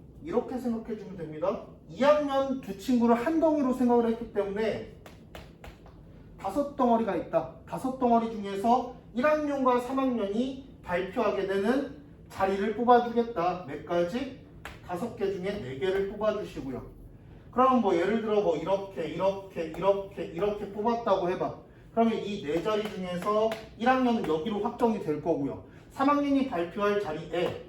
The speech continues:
삼 학년의 순서를 정해주시면 곱하기 삼 팩토리얼 곱하기,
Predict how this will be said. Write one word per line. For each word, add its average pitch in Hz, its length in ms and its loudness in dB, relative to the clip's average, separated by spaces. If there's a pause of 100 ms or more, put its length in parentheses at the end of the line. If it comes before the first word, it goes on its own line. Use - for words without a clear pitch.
(220)
삼 - 180 -2
학년의 269 440 2
순서를 247 380 2
정해주시면 165 640 -4
곱하기 - 640 -6 (640)
삼 254 240 -2
팩토리얼 233 640 -4
곱하기, 196 880 -2